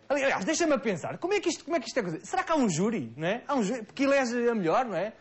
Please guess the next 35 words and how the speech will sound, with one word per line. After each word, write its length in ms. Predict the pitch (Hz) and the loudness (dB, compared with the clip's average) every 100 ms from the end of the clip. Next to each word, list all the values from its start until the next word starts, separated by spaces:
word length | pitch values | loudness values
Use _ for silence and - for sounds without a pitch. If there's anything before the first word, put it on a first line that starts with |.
| - | -20
Está 120 | - | -2
lá 80 | 208 | 2
o 80 | 240 | 2
júri, 300 | 208 359 370 | 4 2 2
chega 200 | - 254 | 0 2
lá, 180 | 285 294 - - | 2 2 -4 -10
então 140 | 302 | 0
o 40 | 320 | 4
homem, 260 | 320 269 | 4 2
conta 200 | 247 285 | 0 0
lá 100 | 294 | 0
a 40 | 277 | 0
sua 140 | 277 | -2
história. 440 | 214 254 233 185 - - - | -2 2 2 0 -6 -12 -4
"Ah, 260 | 381 302 - | -2 -2 0
e 260 | 403 427 | 0 2
parabéns, 560 | 359 440 440 440 466 427 | 2 2 2 2 2 4
amigo, 260 | 427 403 403 | 4 4 2
essa 180 | 415 403 | 0 0
é 60 | |
a 40 | 415 | 2
melhor 220 | 415 440 | 2 2
história" 480 | - 403 392 381 359 | 2 2 4 2 -2
e 20 | |
tal. 320 | 359 339 311 | -2 -4 -6
E 140 | 233 277 | -2 0
ele 120 | 254 | 2
vai, 240 | 254 254 | 0 0
não 80 | 214 | -2
é? 140 | 202 196 _ - - | -8 -12 _ -20 -10
Não, 180 | 208 196 | -8 -8
nunca 280 | - 190 208 | -10 -8 -6
vos 120 | 180 | -4
aconteceu. 340 | 180 180 165 165 - - - | -4 -6 -6 -8 -8 -12 0
Imaginem, 500 | 311 302 302 180 | 2 2 2 0